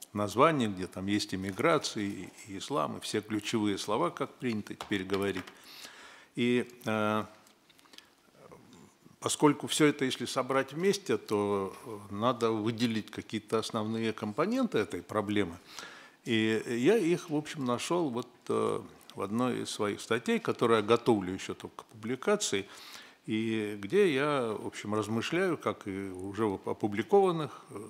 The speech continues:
статьях, и, э, в одной из лекций, которую я здесь читал в университете, вот понятие, связанное с мусульманской уммой.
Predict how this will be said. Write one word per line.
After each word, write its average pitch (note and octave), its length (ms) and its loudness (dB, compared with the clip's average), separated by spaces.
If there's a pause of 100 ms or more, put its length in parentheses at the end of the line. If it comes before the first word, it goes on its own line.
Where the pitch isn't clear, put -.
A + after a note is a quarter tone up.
(100)
статьях, D#3+ 480 -2 (100)
и, A2 40 -4
э, G#2+ 60 -6 (960)
в G#2+ 80 -4
одной G#2+ 260 -2
из G2 80 2
лекций, A2+ 360 0
которую G2+ 460 0
я F#2+ 40 -2
здесь G2 260 -4
читал - 360 0
в G2+ 60 0
университете, C3+ 800 2 (140)
вот B2+ 200 -4
понятие, A#2+ 420 0
связанное G#2 560 0
с F#2 340 -4 (540)
мусульманской A#2 800 2
уммой. G#2 340 2